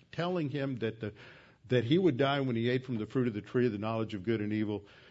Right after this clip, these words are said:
he would have had no idea what was going on. His observations were true to a point,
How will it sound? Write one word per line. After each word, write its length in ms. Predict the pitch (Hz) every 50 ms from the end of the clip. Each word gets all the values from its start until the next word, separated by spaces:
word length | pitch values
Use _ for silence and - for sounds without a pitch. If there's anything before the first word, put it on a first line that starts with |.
| _ _
he 100 | - 160
would 220 | 185 180 160 135
have 220 | 123 135 123 110 98
had 360 | 117 123 107 107 101 104 95 - - - - - -
no 400 | 147 113 110 123 143 151 156 135
idea 320 | 123 120 117 113 117 107
what 220 | - - 110 -
was 140 | 104 107 95 95
going 280 | 107 101 95 95 92
on. 180 | 92 - - - _ _ _ _ _ _ _ _ _ _ _ _ _ _ _ _ _ _ _ _ _ _ _ _ _ _ _ _ _ _ _ _ -
His 260 | - 110 127 123 -
observations 960 | - - 117 135 165 165 160 175 156 147 151 151 151 151 - 160 151 139 -
were 200 | - 113 110 110
true 460 | 101 - - - - - 160 165 175 165
to 200 | 170 - 147 117
a 60 | 104
point, 500 | - - - 165 170 175 185 190 185